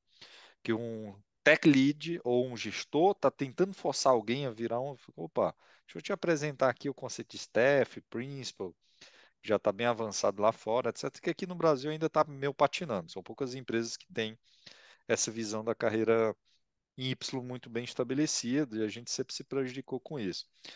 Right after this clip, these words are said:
E por causa disso tudo, essa questão dos engenheiros fazerem produto, eu vi a agilidade nascer. Quando eu entrei na faculdade, eu tava começando a falar isso. Alguns anos depois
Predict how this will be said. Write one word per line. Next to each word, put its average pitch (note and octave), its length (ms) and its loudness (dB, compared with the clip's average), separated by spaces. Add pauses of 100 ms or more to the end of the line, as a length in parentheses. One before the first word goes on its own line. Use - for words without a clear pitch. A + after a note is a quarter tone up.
(280)
E B3+ 60 0
por B3+ 260 2
causa G3+ 300 8
disso F3 340 -8 (120)
tudo, D3 460 -6 (500)
essa B2+ 260 6
questão C#3 420 -2
dos A#2+ 220 -6
engenheiros B2 720 -4
fazerem G#2+ 520 -2
produto, G#2 720 -4
eu F3 420 2 (240)
vi F#3 280 -2
a F3+ 140 4
agilidade A2+ 580 4
nascer. G#2+ 640 -2
Quando G2+ 180 -12
eu G#2 40 -6
entrei C3 220 0
na B2 100 2
faculdade, G#2+ 440 2
eu - 40 -2
tava G#2+ 240 2
começando A2 480 -6
a A#2+ 60 0
falar G2 340 2
isso. C3+ 380 -2
Alguns G#2+ 380 -6
anos G#2+ 160 -6
depois G2 560 -4